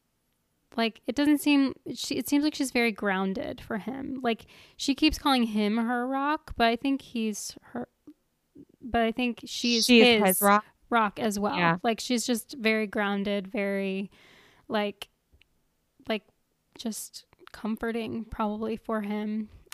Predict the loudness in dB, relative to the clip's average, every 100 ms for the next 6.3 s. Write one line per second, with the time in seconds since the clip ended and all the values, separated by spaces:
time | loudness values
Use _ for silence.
0 | -2 2 4 4 4 4 6 8 8 8
1 | 6 2 -2 -2 -2 -2 -4 -4 -4 -4
2 | -4 -6 -6 -6 -6 -4 -6 -4 -6 0
3 | 2 4 2 2 2 2 -2 -4 -4 -6
4 | -8 -6 -2 0 0 -2 -6 -6 -8 -6
5 | -8 -6 -4 0 0 0 -6 -2 -2 -2
6 | -6 -6 -6